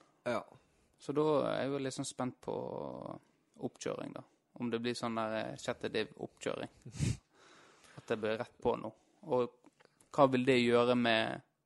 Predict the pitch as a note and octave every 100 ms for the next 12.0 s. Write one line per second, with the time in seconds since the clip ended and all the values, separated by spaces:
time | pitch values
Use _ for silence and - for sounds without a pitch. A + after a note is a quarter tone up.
0 | _ - - - B2 G#2+ G#2 G#2+ A#2+ -
1 | A2+ A#2 - A2+ A2 A#2 - F#2 A2 -
2 | - - - - - _ _ - _ _
3 | B2+ D3 F3 - F3+ F3 A2+ - C3 C#3
4 | C#3+ C#3 C3 B2 A#2+ A#2 A2+ A2+ A2 A2+
5 | A2+ A2+ A2+ C3 B2 - B2+ A#2+ A#2+ C3
6 | - - B2 A2+ G#2 - G2+ G2 - A#2
7 | G#2+ G2+ F#2+ G2 G2+ - - - B2+ -
8 | C3+ C3 B2+ B2+ C3+ A#2 A#2 - A2 G#2+
9 | G#2 G#2 G#2 G2 G#2+ A2 - - - A#2+
10 | - - B2 C3 - B2 A2 B2+ B2 G#2
11 | F#2 - - - _ _ _ - A2+